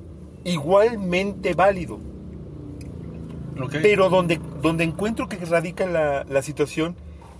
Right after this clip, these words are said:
Speaker 1: es que este mismo pensamiento, este, pi-, el, en el momento en que puede hacérsele una antítesis igualmente válida, ya no se vuelve una verdad absoluta, se vuelve una tesis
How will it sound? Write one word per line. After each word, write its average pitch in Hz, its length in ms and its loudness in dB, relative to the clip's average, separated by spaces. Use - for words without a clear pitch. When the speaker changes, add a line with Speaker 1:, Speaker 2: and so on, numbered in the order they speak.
Speaker 1:
es 180 160 2
que - 80 0
este 208 180 0
mismo 214 340 2
pensamiento, 202 800 2
este, 131 920 -2
pi-, 165 160 -4
el, 151 360 4
en 170 120 4
el 170 100 4
momento 196 420 4
en 214 100 0
que 185 100 0
puede 202 380 4
hacérsele 180 560 2
una 185 240 2
antítesis 170 840 -4
igualmente 170 580 2
válida, 180 440 4
ya 196 140 6
no 196 120 4
se 175 120 0
vuelve 165 200 2
una 165 120 2
verdad 143 260 4
absoluta, 139 540 -4
se - 140 -2
vuelve 147 220 4
una 160 180 4
tesis 196 540 -2